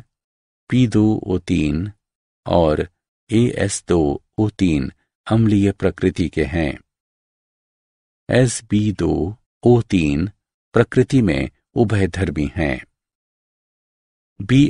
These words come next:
आई दो ओ तीन प्रकृति में क्षार के रूप में हैं। हैलाइड। ये तत्व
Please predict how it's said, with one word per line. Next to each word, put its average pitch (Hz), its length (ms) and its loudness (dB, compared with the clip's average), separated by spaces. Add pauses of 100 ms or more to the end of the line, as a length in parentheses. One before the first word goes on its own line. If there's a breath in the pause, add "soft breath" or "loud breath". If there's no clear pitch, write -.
आई 107 300 0
दो 80 320 0 (760)
ओ 104 180 2 (140)
तीन 78 360 0 (520)
प्रकृति 113 480 0
में 78 280 0 (340)
क्षार 123 320 2
के 87 220 -2
रूप 82 320 -6
में 73 200 -4
हैं। 82 160 -4 (920)
हैलाइड। 78 440 2 (760)
ये 78 220 0 (100)
तत्व 92 320 0